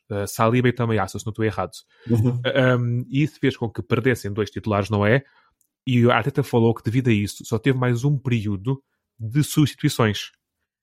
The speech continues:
Speaker 1: Como tal, ficou limitado no modo como podia mexer no jogo. Mas, claro, isto são detalhes que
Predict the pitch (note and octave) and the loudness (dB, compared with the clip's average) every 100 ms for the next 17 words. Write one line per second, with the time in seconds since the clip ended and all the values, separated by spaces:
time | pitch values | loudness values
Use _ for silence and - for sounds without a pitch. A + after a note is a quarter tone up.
0 | _ - A#2+ G#2+ B2+ - B2 B2+ B2 A#2+ | _ -6 -4 2 2 2 0 0 0 -2
1 | - A#2+ A#2+ A#2+ A#2+ A#2+ - B2 - A#2+ | 0 -2 0 -4 -2 -2 -2 -6 -6 -4
2 | B2 A#2+ - A#2 B2 G#2+ G#2 G2 - _ | -2 -2 -4 -4 -2 0 0 0 -8 _
3 | _ _ _ - A2 - F2+ D#2+ - F#2 | _ _ _ -6 -4 -2 -4 -4 -8 -8
4 | - A2 G#2+ G#2+ A2+ A2 A2+ - - A#2 | -2 0 0 0 2 2 0 -4 -6 -2
5 | A2+ A2 | 0 0